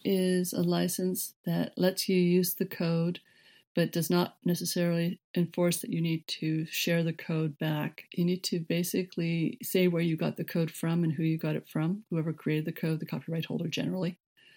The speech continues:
and make that visible. For vanity licenses, what you need to do depends on the person who wrote the license. An example of this one might be the beerware license,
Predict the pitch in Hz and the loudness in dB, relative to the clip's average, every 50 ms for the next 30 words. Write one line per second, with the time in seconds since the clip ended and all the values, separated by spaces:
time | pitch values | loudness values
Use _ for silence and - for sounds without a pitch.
0 | - - - - - - _ _ - - 180 175 175 175 170 170 165 160 160 - | -20 -20 -20 -20 -20 -20 _ _ -8 -2 0 0 2 2 2 2 2 0 -2 -2
1 | - 165 156 - - - 170 160 170 165 180 175 151 170 - - 240 - _ _ | -2 -2 -2 -2 -2 -2 0 0 0 -2 -2 -2 -4 -4 -6 -8 -14 -18 _ _
2 | _ _ - - 185 175 175 175 170 165 160 180 170 180 185 208 226 247 233 233 | _ _ -8 -2 0 0 2 2 2 0 0 0 0 2 6 8 8 8 10 8
3 | 196 180 165 170 160 - - 175 170 - - 170 170 160 - - 170 - - 175 | 8 6 6 4 2 0 0 -2 -2 -2 -2 -2 -2 -2 -4 -4 -6 -4 -2 0
4 | 170 175 180 180 - - 175 - 175 160 160 165 165 165 165 - - - - - | 2 2 2 2 0 -4 -6 -2 0 0 0 2 0 0 -2 -4 -6 -8 -6 -4
5 | - 175 170 175 190 208 220 - - - - _ - - 156 160 160 160 156 156 | 0 0 2 2 2 0 -2 -4 -8 -14 -18 _ -6 -2 0 0 2 2 2 2
6 | 165 165 147 - _ _ _ _ _ _ _ - - - - 175 165 156 147 151 | 2 0 0 -4 _ _ _ _ _ _ _ -16 -10 -6 -2 -2 0 0 0 0
7 | 147 - - 151 - _ _ _ _ _ - - 165 160 - 175 156 156 151 143 | 0 0 -2 -4 -8 _ _ _ _ _ -4 -4 -2 0 0 0 2 2 0 -2
8 | - 165 160 151 156 160 - - - - 175 - - - - _ _ _ _ - | -2 -2 0 0 0 0 0 -2 -2 -2 -4 -4 -6 -10 -12 _ _ _ _ -20
9 | - - _ _ _ _ - 180 175 160 - 180 175 180 180 175 - 196 180 175 | -20 -20 _ _ _ _ 2 2 4 4 4 4 4 4 4 2 2 2 2 2
10 | 170 160 156 - 170 175 170 - - 170 160 165 165 165 160 160 147 151 - - | 2 0 0 -2 -2 -2 -2 -2 0 0 0 2 2 2 2 2 0 0 0 0
11 | 165 160 156 - 165 - 170 175 180 190 196 190 190 196 196 202 196 - 277 262 | 0 0 0 0 2 4 6 6 6 6 6 6 6 6 4 4 4 6 6 6
12 | 254 - - | 6 4 -4